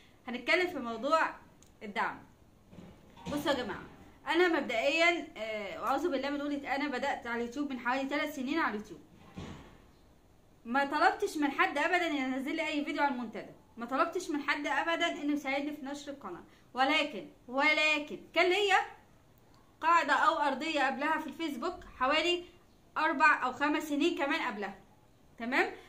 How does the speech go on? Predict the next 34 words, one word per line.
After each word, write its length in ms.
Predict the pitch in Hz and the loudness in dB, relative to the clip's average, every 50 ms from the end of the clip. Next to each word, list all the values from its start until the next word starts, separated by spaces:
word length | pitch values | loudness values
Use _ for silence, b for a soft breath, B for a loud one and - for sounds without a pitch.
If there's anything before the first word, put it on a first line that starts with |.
| B B B | B B B
يعني 200 | 247 277 294 311 | 2 4 4 4
أنا 240 | 311 311 311 320 | 4 2 2 2
أصبح 320 | 349 294 269 285 320 311 294 | 2 2 2 0 2 6 6
عندي 380 | 285 330 349 339 277 294 302 | 6 6 6 4 2 0 -2
في 80 | 285 294 | -2 -4
الفيسبوك 540 | 262 - - 330 294 285 294 349 359 359 302 | -6 -4 -4 -4 -4 -2 -2 -2 -2 2 4
عندي 680 | 269 285 330 339 302 269 294 294 294 294 294 285 294 | 4 4 4 2 0 0 0 2 2 2 2 2 0
أكتر 200 | 330 330 - 339 | -2 -2 0 0
من 100 | 294 285 | 0 2
عشرين 260 | 269 262 269 339 285 262 | 0 0 -2 0 0 0
ألف 120 | 320 302 | -2 -2
متابع، 540 | 302 277 254 - 294 302 302 294 294 302 302 | -2 -4 -2 0 2 2 2 2 4 4 4
عندي 800 | 285 269 269 269 277 277 269 269 247 262 269 277 269 269 262 262 262 B B B B B B | 6 6 4 4 2 0 -2 -4 -2 -2 -4 -2 0 2 2 0 0 B B B B B B
أكتر 240 | 302 285 - 320 285 | -10 -2 -2 0 0
من 100 | 285 285 | 0 0
خمس 240 | 294 285 285 277 294 | 0 -2 -2 0 -2
آلاف 160 | 285 285 - | -4 -2 -2
صديق، 320 | 277 - 302 320 - - | -6 -6 -6 -8 -6 -4
هم 140 | 330 339 349 | 2 2 4
خمس 240 | 339 339 320 302 - | 4 4 0 0 -4
آلاف 160 | 320 311 - | -8 -6 -6
صديق 200 | 285 262 302 311 | -6 -6 -4 -4
بالظبط. 400 | 277 285 262 220 277 381 - - B B B B B B B - - | -4 -6 -4 0 0 0 0 -2 B B B B B B B -20 -12
آه، 240 | 269 254 262 269 269 | -8 -6 -2 -2 -2
مشتركة 400 | 269 277 277 349 359 349 349 311 | -4 -2 0 2 2 2 2 0
في 80 | 294 311 | -2 0
معظم 280 | 320 320 302 302 285 | -2 0 0 -2 -2
الجروبات 440 | 277 233 254 262 254 254 311 302 302 | 0 -2 -2 -2 0 -2 -2 -2 -4
اللي 140 | 285 269 277 | -4 -2 0
ليها 140 | 294 330 302 | 2 4 4
علاقة 320 | 277 269 302 294 - 269 | 6 4 4 0 -2 -8
بشغلي 380 | 269 - 294 285 285 311 311 294 | -6 -6 -6 -4 -4 -2 0 0
وبعملي 460 | 247 233 240 269 294 311 294 294 302 | 2 2 2 2 2 2 0 0 -2
وبموهبتي، 720 | 262 247 247 233 202 202 269 302 269 - 320 330 339 339 | -2 -4 -6 -8 -4 -4 -4 -6 -4 -4 -2 -2 -2 -2